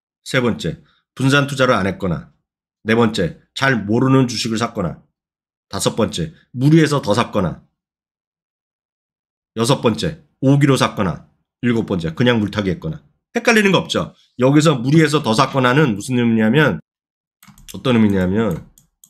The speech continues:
레버리지 했다는 얘기입니다. 레버리지. 나는 한 십만 원 정도만 사면 되는데,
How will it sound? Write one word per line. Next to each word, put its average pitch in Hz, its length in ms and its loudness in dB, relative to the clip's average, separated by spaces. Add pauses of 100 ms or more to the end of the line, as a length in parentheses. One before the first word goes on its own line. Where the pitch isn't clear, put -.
(160)
레버리지 104 400 0
했다는 95 240 -2
얘기입니다. 87 220 0
레버리지. 85 760 -4 (1700)
나는 113 500 0
한 143 80 -6
십만 220 320 2
원 180 80 2
정도만 143 320 2
사면 165 240 4
되는데, 117 600 0